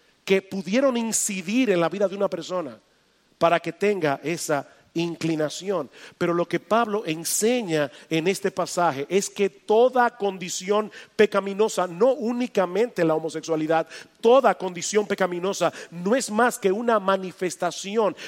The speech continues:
de esa decisión que ha tomado el hombre en su pecado de detener con injusticia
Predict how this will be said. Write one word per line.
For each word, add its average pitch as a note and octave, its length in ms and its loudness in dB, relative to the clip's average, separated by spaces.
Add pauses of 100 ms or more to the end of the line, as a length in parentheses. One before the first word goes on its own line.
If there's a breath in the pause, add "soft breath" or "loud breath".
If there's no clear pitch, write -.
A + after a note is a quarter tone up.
(160 loud breath)
de F#3 140 4
esa B3+ 300 4
decisión G#3 720 2
que - 100 0
ha G#3 60 4
tomado A3+ 640 4 (180 loud breath)
el F3 260 2
hombre D4+ 360 6
en A#3+ 80 -6
su G#3 160 -6
pecado F3 580 4 (220 loud breath)
de F3+ 140 2
detener F3+ 840 0
con F3 140 -4
injusticia D#3 760 -4